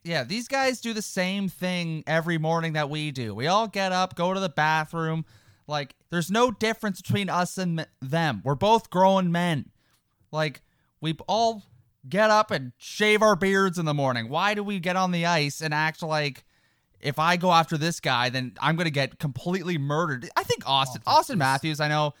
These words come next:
Speaker 1: Like, Wayne
Speaker 2: does Mitch Marner, does Mitch Marner shave his beard?
Speaker 1: No, Mitch Marner, d-, uh, there's a lot of Maple Leafs who sh-, don't shave their beard. So maybe that was a bad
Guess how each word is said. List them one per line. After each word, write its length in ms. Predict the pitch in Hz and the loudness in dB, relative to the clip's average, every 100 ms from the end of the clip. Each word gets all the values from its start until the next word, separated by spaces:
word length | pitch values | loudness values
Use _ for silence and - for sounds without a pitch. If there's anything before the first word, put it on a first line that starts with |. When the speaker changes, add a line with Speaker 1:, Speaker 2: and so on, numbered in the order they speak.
| _ | _
Speaker 1:
Like, 160 | 175 180 | -8 -6
Wayne 160 | 247 294 | -4 -4
Speaker 2:
does 140 | 180 | -2
Mitch 180 | 180 - | -4 -2
Marner, 320 | 131 117 127 | 0 0 0
does 220 | 120 127 | -2 -2
Mitch 180 | 151 147 | -4 -4
Marner 240 | 117 110 | -6 -4
shave 280 | 110 - 107 | -6 -6 -6
his 120 | 104 | -6
beard? 300 | 107 104 107 123 _ _ _ | -8 -8 -8 -12 _ _ _
Speaker 1:
No, 300 | 135 135 113 | -2 0 0
Mitch 240 | 110 127 | 0 -4
Marner, 300 | - 104 104 | -6 -8 -10
d-, 120 | 98 - | -12 -8
uh, 120 | 110 | -6
there's 180 | 127 143 | -4 -4
a 40 | |
lot 320 | 135 110 110 107 | -4 -2 -2 -2
of 80 | |
Maple 300 | 104 101 104 | -4 -8 -10
Leafs 260 | 104 104 101 - _ - - - | -12 -14 -16 -20 _ -20 -20 -14
who 240 | 120 107 | -12 -12
sh-, 320 | 104 - - - _ | -14 -18 -20 -20 _
don't 300 | 123 104 98 | -8 -6 -10
shave 300 | - 113 98 | -12 -10 -10
their 100 | 101 | -10
beard. 360 | 95 104 95 98 | -10 -10 -10 -6
So 100 | 208 | -4
maybe 220 | 277 294 | -4 -2
that 160 | 247 | -2
was 120 | 233 190 | -2 -2
a 60 | |
bad 500 | 135 139 143 143 135 | -2 -2 0 0 -4